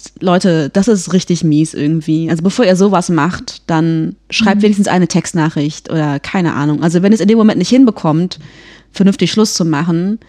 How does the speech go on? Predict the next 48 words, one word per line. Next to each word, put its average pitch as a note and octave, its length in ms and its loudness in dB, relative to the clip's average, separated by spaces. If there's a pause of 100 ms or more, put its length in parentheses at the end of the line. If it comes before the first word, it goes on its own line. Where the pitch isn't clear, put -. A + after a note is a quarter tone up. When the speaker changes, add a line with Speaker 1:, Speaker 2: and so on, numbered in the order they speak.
(420)
Speaker 1:
dann F#3+ 180 4
beendet G#3+ 380 4
es G#3+ 120 2
auf F3 160 -2
irgendeine A#3 540 2
andere G#3+ 460 0
Art F#3+ 180 0
und G#3 160 4
Weise F#3 320 2
irgendwie, F#3 260 2
dass F3+ 120 2
es - 240 -6
deutlich D#3+ 500 0
ist. D3+ 240 -8
Weil E3+ 120 0
es F3+ 120 -2
ist G3 80 0
scheiße, F3 320 -2
jemand F3+ 300 0
einfach E3 260 -4
hängen G3 240 2
zu A3 140 -2
lassen. F3+ 560 -2 (640)
So, - 160 -2
ich G3+ 100 2
meine, G#3+ 200 4
nach G3 80 -2
zwei G#3+ 260 2
Wochen A3+ 240 2
weiß G3+ 140 2
ich A#3 100 4
selber, G3+ 260 2
dass F3 140 2
aus D3 240 -4
ist, - 160 -8
ne? A3+ 300 0
Aber, F3+ 540 0
ähm, F3+ 520 0 (240)
das E3+ 200 -2
ist E3 180 -4
einfach D3 320 -4
echt - 240 -10
unter D3 240 -6
aller G#2 160 -8
Kanone, D3 480 -6
so. C#3+ 160 -6
Das D#3+ 140 -8
ist - 180 -8